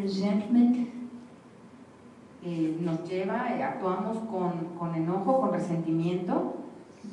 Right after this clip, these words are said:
Speaker 1: Do we react as victim?
Speaker 2: Reaccionamos como víctimas.
Speaker 1: Do we feel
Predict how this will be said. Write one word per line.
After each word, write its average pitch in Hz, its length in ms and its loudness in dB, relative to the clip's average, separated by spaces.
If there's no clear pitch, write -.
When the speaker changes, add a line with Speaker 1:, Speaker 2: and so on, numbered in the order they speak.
Speaker 1:
Do 220 220 2
we 226 200 8
react 214 760 6
as 202 480 -2
victim? 240 840 4
Speaker 2:
Reaccionamos 170 600 -6
como 165 260 -2
víctimas. 220 640 -2
Speaker 1:
Do 220 140 -2
we 226 260 8
feel 247 960 8